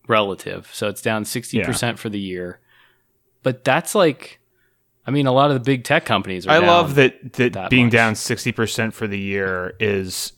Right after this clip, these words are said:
Speaker 2: <clears throat> is <laughs>
Speaker 1: Yeah,
Speaker 2: not that bad.
Speaker 1: not that bad.
Speaker 2: <laughs> But, well, but here's the other
Speaker 1: Well
Speaker 2: thing. So if we go, like, truly, like, you know, uh, twelve months plus two weeks, so fifty-four weeks ago, um,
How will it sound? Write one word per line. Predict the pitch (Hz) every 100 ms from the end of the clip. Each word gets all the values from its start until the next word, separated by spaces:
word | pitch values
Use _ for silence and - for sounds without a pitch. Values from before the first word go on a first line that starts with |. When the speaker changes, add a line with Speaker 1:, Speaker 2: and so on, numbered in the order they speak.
| -
Speaker 2:
<clears throat> | - - - _ -
is | 120 98 - - 117
<laughs> | -
Speaker 1:
Yeah, | 143 107
Speaker 2:
not | -
that | 95 -
bad. | -
Speaker 1:
not | 104 110
that | 107
bad. | 123 101 95 -
Speaker 2:
<laughs> |
But, | 160 - - 147
well, | 139 123 - -
but | 147 139
here's | 170 135
the | 127
other | 113
Speaker 1:
Well | -
Speaker 2:
thing. | 101 -
So | - 131
if | 113
we | 135
go, | 139 131 127
like, | 123 113 -
truly, | - - 160 143 127 113 107 107 -
like, | 113 104 - _ - _ _ -
you | 113
know, | 104 95 92 - _ _ _ _ _ _ _ _ -
uh, | 113 85 - - _ _ _ _ _
twelve | - 151 139 120
months | 123 117 - - - _ _ -
plus | - 117 -
two | - 127
weeks, | 113 92 -
so | 120
fifty-four | - 170 - 127 135 123 110
weeks | 113 -
ago, | 147 151 165 - - _ _ _ _ _ _ -
um, | 110 104 104 98 98